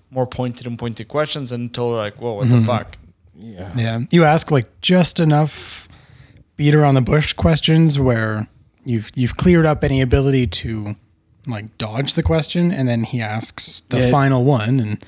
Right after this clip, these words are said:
Speaker 3: It is a pretty awesome way to do it.
Speaker 2: Yeah, and then the
Speaker 3: 'Cause the
Speaker 2: interviewee
Speaker 3: person
Speaker 2: is like, "What?"
Speaker 3: Yeah.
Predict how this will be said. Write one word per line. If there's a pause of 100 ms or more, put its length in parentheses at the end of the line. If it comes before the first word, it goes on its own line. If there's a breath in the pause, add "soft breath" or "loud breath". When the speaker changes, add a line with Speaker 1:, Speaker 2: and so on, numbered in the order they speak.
Speaker 3:
It
is
a
pretty
awesome
way
to
do
it.
Speaker 2:
Yeah,
and
then
the
Speaker 3:
'Cause
the
Speaker 2:
interviewee
Speaker 3:
person
Speaker 2:
is
like, (200)
"What?" (340)
Speaker 3:
Yeah.